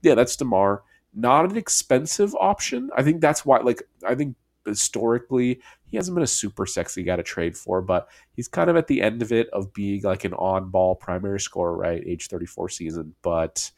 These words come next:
if the Bulls are gonna blow things up, he is a guy where I would be interested if I was a bit of a more, like, defensive-oriented team.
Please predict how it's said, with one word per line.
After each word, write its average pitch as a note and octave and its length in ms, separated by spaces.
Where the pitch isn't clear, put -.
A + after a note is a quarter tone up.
if F#2 180
the - 80
Bulls G2+ 400
are G#2+ 220
gonna G2 180
blow F#2 240
things F2+ 380
up, F2 340
he G#2+ 320
is G#2 100
a F#2+ 60
guy F#2 480
where F2+ 480
I F#2 140
would C3 220
be G#2+ 200
interested G2 960
if E2+ 320
I E2+ 200
was F2+ 340
a F2+ 80
bit G2 240
of G2 160
a G2 60
more, F#2 320
like, E2 320
defensive-oriented F#2 1080
team. F#2+ 260